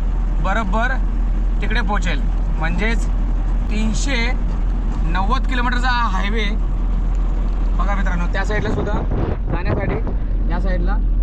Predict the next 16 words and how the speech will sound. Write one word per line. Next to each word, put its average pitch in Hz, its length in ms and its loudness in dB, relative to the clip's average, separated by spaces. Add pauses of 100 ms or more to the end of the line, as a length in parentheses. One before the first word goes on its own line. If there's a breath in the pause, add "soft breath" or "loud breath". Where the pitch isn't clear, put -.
(300)
इथून - 240 0
तिकडे - 180 0
जाण्यासाठी. 180 400 0 (800)
कसा 220 120 -2
वाटला 220 160 0
मित्रांनो? 220 360 0 (880)
हा 170 100 0
एक्सप्रेस 214 300 -2
हायवे 214 240 0
तीनशे 220 360 -4
नव्वद 202 320 -2
किलोमीटरचा. 214 500 0 (760)
मित्रांनो, 208 300 0
कमेंट 214 240 0
करून 220 180 0
सांगा. 196 220 0